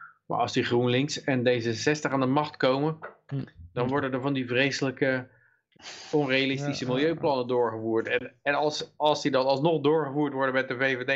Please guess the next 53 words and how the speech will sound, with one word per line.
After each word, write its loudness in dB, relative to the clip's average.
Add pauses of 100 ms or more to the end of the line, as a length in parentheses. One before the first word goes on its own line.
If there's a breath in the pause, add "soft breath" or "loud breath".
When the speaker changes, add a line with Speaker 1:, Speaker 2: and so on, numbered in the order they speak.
(180)
Speaker 1:
D, -18
ja, -6
dan -2
heb 2
je 0
ook -4
het -6
idee 0
van, -2
ja, 2
dan, -4
ja, 2
dan 0
maakt 0
het -2
ook -4
niks -2
meer -2
uit 0
ook, -2
joh. -4
Dus, -6
eh, -10 (400)
ja, -4
wat, -4
wat, -4
waarvoor 0
stem 2
je 2
dan 4
nog -2
V 2
V -6
D 0
hier? -2 (440 soft breath)
Als -4
je 2
zelfs 2
geen 0
lage 0
belasting -4
of, -6
of -4
niks 0
krijgt, 0
als 0
je -6
gewoon 2
D 2
zesenzestig -2
standpunten -2
krijgt. -4 (1120 soft breath)
Ja. -8